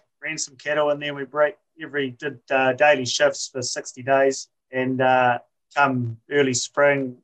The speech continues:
that paddock was the best looking paddock on the road. And everyone's like, "Crikey, how much nitrogen you chucked at that?" <laughs> I said,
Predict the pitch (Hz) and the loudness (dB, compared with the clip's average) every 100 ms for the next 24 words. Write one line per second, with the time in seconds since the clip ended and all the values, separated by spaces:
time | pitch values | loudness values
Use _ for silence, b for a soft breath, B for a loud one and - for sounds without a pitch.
0 | - 147 - 143 139 127 117 117 135 131 | -16 -14 -4 -2 0 -2 -8 -6 -6 -4
1 | 139 127 123 139 127 127 127 131 139 131 | -8 -8 -4 -2 -2 -4 -4 0 2 2
2 | 123 135 139 139 127 135 - 156 180 208 | -2 -10 -6 -6 -4 -6 -4 0 0 0
3 | 151 156 147 139 160 - 147 143 156 - | -2 -2 -6 -4 -6 -6 -18 -10 -6 -6
4 | 147 143 185 - - - 190 | -8 0 2 2 -6 -16 -14